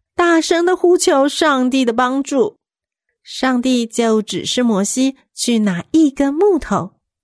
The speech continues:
然后啊，要摩西把那一根木头丢进水里。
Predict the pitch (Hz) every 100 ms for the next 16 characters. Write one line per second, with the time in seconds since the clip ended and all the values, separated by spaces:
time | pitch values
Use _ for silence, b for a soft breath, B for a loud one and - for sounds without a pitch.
0 | _ _ _ - 185 175 202 254 226 196
1 | _ _ 226 208 196 175 185 233 233 214
2 | 175 202 226 220 226 247 320 285 247 233
3 | - _ - 220 208 214 - 285 220 -
4 | 190 143 190 208 -